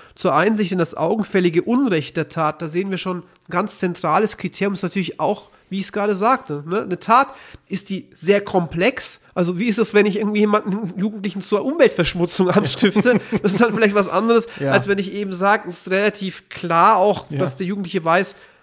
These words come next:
Speaker 1: vorhin hatten wir es mit dem Diebstahl, ich weiß, das gehört mir oder das gehört eben jemandem anderen. Oder eben auch bei einer Tötung, ja, das, äh, weiß man dann, dass man anderen nicht wehtut und so weiter. Ähm, Tötung der eigenen Mutter, dass er daran nicht zweifelte, denn er versuchte nicht,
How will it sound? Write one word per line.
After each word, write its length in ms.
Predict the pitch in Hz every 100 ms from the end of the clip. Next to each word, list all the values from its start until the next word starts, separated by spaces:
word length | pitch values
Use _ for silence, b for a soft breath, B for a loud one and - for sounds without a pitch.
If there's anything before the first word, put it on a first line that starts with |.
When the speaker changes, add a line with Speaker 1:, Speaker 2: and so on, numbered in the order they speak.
| b
Speaker 1:
vorhin 240 | - 160 165
hatten 140 | 175
wir 40 | 175
es 100 | 180
mit 100 | 170
dem 100 | 156
Diebstahl, 480 | 196 - - 151 151
ich 120 | 139
weiß, 240 | 156 170
das 160 | - -
gehört 260 | 175 160 160
mir 220 | 185 208
oder 140 | 170
das 160 | 165 -
gehört 220 | 170 -
eben 160 | 156 160
jemandem 280 | 160 151
anderen. 360 | 160 190 254 302 B B B -
Oder 220 | 180 190
eben 240 | 190 190
auch 100 | 170
bei 120 | -
einer 160 | 185 185
Tötung, 380 | - 233 208 151
ja, 140 | 180
das, 380 | 175 165 - -
äh, 20 |
weiß 640 | 151 160 147 123 117 190 190
man 160 | 175 160
dann, 120 | 151
dass 140 | 151
man 100 | 160
anderen 220 | 147 165
nicht 180 | 165 143
wehtut 400 | 165 214 208 156
und 140 | 147 135
so 100 | 123
weiter. 320 | 123 131 147 _ B B B B
Ähm, 480 | - 196 196 190 190 - _ _ _ _ _ - -
Tötung 380 | 220 262 240
der 160 | 190 180
eigenen 280 | 190 196 175
Mutter, 460 | 226 269 190 214 B B B
dass 160 | 180 180
er 60 |
daran 260 | 190 185 196
nicht 180 | 196 -
zweifelte, 560 | 165 180 208 190 156
denn 120 | 151 165
er 60 | 170
versuchte 460 | 185 202 247 220
nicht, 440 | 196 285 - -